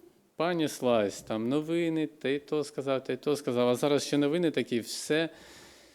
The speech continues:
все про погане, все про погане. Нема ніяких добрих новин. І все, і воно грузить, грузить. І все, і день втрачений.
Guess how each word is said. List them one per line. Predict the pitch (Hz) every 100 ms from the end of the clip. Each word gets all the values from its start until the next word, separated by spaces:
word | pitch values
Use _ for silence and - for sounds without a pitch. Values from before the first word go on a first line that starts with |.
| - -
все | - - 175
про | 180 160
погане, | 147 123 113 101 104 -
все | - - 139
про | 123
погане. | 113 107 107 104
Нема | 104 123 139 139 135 - - - - -
ніяких | 123 135 135 135 120
добрих | - 131 131 120
новин. | 135 123 110
І | 120
все, | - - 143
і |
воно | 127 123 135
грузить, | 123 135 143 135 127
грузить. | 113 131 143 131 117 - - - - - - _ _ _ _ _
І | 135
все, | - 151
і | 123
день | 165 175
втрачений. | 139 - 127 104 110 95